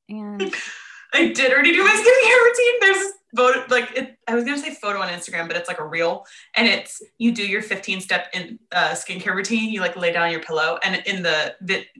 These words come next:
Speaker 2: video, it's boyfriend, but it literally applies to my husband 'cause he does it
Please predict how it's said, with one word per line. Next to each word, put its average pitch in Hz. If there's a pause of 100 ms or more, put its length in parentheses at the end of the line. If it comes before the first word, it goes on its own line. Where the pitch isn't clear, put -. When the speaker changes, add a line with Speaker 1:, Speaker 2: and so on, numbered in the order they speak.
Speaker 2:
video, 165
it's - (180)
boyfriend, 147
but 170
it 170 (120)
literally 165
applies -
to -
my 156
husband -
'cause 185
he 190
does -
it -